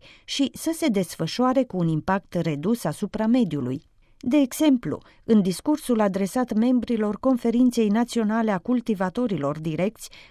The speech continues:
în luna ianuarie din două mii cincisprezece, pontiful a repropus viziunea creștină asupra muncii agricole, potrivit căreia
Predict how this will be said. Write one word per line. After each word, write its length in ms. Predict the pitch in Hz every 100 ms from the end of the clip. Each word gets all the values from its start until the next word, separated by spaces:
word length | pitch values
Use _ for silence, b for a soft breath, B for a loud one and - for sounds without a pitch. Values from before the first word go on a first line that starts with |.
| B
în 180 | 233 226
luna 240 | 233 185
ianuarie 640 | 151 151 160 175 185 170
din 240 | 147 151 151
două 200 | 269 247
mii 180 | 165 135
cincisprezece, 840 | 202 240 - 202 185 175 170 160 - b b b -
pontiful 640 | 302 269 294 - 320 -
a 140 | 185 170
repropus 680 | 233 - 190 - 247 262 180
viziunea 500 | 160 147 165 175 170
creștină 540 | 170 165 - 214 208
asupra 380 | 175 196 185 202
muncii 380 | 233 240 240 233
agricole, 500 | 214 262 - 170 151 b b b
potrivit 520 | - 233 202 202 226 -
căreia 500 | 202 175 160 175